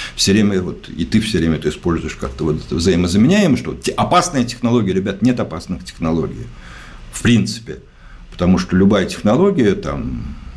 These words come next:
палка-копалка, а, и ей можно реально копать, и человек это сделал, а человеком, а можно проткнуть соседа, который не так посмотрел.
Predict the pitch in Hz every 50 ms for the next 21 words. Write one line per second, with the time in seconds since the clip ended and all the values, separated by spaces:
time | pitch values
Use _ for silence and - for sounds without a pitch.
0 | - - - - - - - - - - - - - - - - - - - -
1 | 123 123 131 127 - 110 - - 113 95 - 95 90 78 65 - - - - -
2 | - _ - - - - - - - - - - 71 69 69 76 65 62 65 76
3 | 78 85 92 95 98 92 92 95 95 95 98 110 110 104 107 98 - 101 95 98
4 | 104 104 101 92 85 95 92 - 120 117 - 233 240 - - - - 85 82 82
5 | 82 82 80 - - - - - 95 92 98 95 85 - 87 82 - - 92 90
6 | 101 98 92 87 90 92 - 107 98 95 90 85 - 85 82 82 90 147 180 -
7 | - - - 104 95 - - 123 127 123 - - 107 - - 151 170 170 143 -
8 | - 95 - 101 98 95 95 95 95 - 120 117 - - - - - 98 87 -
9 | - - -